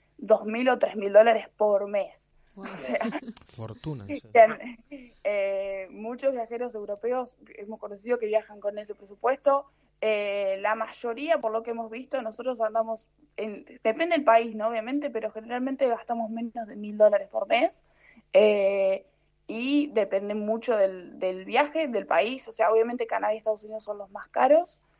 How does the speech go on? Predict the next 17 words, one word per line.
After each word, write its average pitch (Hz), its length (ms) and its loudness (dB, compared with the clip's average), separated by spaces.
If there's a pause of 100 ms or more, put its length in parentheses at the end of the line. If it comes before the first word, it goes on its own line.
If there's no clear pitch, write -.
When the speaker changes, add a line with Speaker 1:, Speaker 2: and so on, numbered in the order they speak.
(280)
Speaker 1:
Eh, 208 280 2
una 233 160 2
Speaker 3:
Claro. 247 100 -2
Speaker 1:
vez 226 140 -10
que 233 60 -6
ya 226 80 -10
llegas 226 240 2
a - 260 -12
México, 254 460 -2
te 190 100 -2
puedes 214 200 0
manejar 220 480 -2
con 208 180 -8
mucho 220 360 -4
menos 214 240 -8
dinero. 233 440 -2 (500)
Eh, 202 560 0